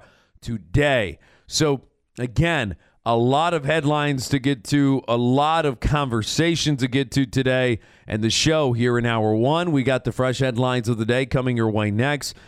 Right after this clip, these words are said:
Then we'll do a little home team headlines, and I say a little because we'll start it then we'll head to hour number two. In hour number two, Jackson Moore, barkboard dot com. He joins us top of the hour. We're gonna talk about the Fresno State Bowl game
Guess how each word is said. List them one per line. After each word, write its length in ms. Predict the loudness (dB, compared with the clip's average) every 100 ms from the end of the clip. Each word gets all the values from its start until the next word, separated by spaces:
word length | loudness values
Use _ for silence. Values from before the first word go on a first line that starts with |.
| -20 -8
Then 360 | -2 0 2
we'll 180 | 0 0
do 240 | 0 2 4
a 40 |
little 380 | 4 2 2 2
home 240 | 0 -2
team 260 | -2 0 0
headlines, 580 | 0 0 0 0 0 0
and 80 |
I 80 | 0
say 180 | 0 0
a 80 | 2
little 320 | 2 2 0
because 420 | -2 -2 -2 -2
we'll 180 | -2 -2
start 420 | -2 -2 0 2
it 180 | -2 -4 -12 _ -8
then 280 | -2 0 0
we'll 160 | 0
head 180 | 0 0
to 80 | -2
hour 300 | 0 0 0
number 180 | -2 -6
two. 480 | 0 2 4 2 -2 -10 -10
In 140 | -4
hour 260 | -2 0 0
number 180 | -2 -2
two, 240 | 0 0
Jackson 540 | 0 -2 0 -2 0
Moore, 220 | 0 0 0
barkboard 560 | 0 0 0 -2 0
dot 240 | 0 0 -2
com. 260 | -2 0
He 160 | -2 -2
joins 340 | 0 0 0
us 120 | -2
top 280 | 0 -2 0
of 60 | 0
the 140 | 0
hour. 260 | 0 0 2
We're 140 | 0
gonna 160 | 0 0
talk 240 | 0 0
about 180 | -2 -2
the 60 | -2
Fresno 380 | -2 -2 -2
State 280 | -2 -2 0
Bowl 240 | 0 2 2
game 340 | 0 0 -2